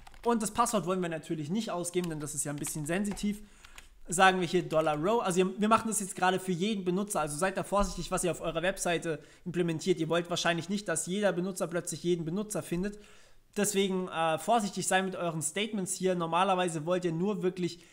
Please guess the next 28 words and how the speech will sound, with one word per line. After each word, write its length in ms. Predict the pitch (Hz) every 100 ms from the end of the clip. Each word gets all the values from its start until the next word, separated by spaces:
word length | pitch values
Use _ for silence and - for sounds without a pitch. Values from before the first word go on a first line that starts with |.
| _
das, 260 | - 208 190
was 120 | 196
der 120 | 190
Benutzer 360 | 160 180 196 180
hier 280 | 151 165 -
eingegeben 640 | 196 240 226 196 180 175
hat, 240 | 170 170 -
fetchen 560 | - - 220 - 226 226
und 180 | 190 180
dann 160 | 185
schauen, 260 | 175 185 202
ob 120 | 185
das 140 | 165 185
wirklich 300 | 180 170 165
auch 100 | 156
vorhanden 460 | 147 175 254 190
ist. 220 | 214 220 - _ _ - _ _ _ -
Ähm, 460 | 170 175 170 170 151
genau. 200 | 185 147 - - - - - - -
Und 280 | 185 196 202
hier 240 | - 240 202
sagen 320 | 196 196 196
wir, 100 | 180
okay, 220 | - 233
wir 140 | 185
wollen 240 | 165 180 180
jetzt 340 | 180 - -
den 360 | 165 165 156